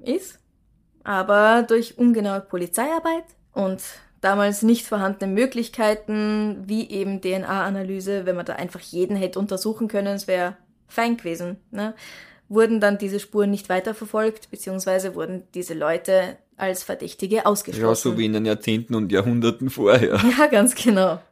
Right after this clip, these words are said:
Speaker 2: Ja.
Speaker 1: Und da denkt man sich, neunzehnhundertsiebzig, ja, das ist modern. Na.
Speaker 2: Hm.
Speaker 1: Es ist erst nachher so richtig bergauf gegangen. Und wer weiß, was wir in zwanzig Jahren sagen über die heutige Zeit und die heutigen Ermittlungen.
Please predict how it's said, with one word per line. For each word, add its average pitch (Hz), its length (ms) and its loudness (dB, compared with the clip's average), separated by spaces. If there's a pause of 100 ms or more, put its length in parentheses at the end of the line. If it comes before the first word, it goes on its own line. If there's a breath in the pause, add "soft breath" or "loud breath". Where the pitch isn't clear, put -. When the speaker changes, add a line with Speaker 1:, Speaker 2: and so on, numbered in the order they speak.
(240 loud breath)
Speaker 2:
Ja. 175 80 -6
Speaker 1:
Und 185 80 -4
da 220 60 4
denkt 226 260 4
man 240 100 2
sich, 240 160 -2
neunzehnhundertsiebzig, 262 800 0
ja, 269 200 4
das 233 200 -6
ist 226 260 -6
modern. 220 540 -2 (280)
Na. 214 640 -4 (360)
Speaker 2:
Hm. 113 320 -6 (600)
Speaker 1:
Es 202 120 -10
ist 202 80 -2
erst 220 300 -4
nachher 202 420 0
so 190 120 -6
richtig 196 380 -10
bergauf 185 420 -4
gegangen. 180 580 -8 (240)
Und 226 240 0
wer 214 180 4
weiß, 208 300 4
was 214 160 -2
wir 214 100 0
in 208 140 -2
zwanzig 202 360 -2
Jahren 180 160 -2
sagen 180 380 -4 (240)
über 196 360 0 (140)
die 202 100 -6
heutige 202 440 -4
Zeit 165 300 -4
und 175 120 -8
die 180 120 -10
heutigen 190 400 -4
Ermittlungen. 180 640 -8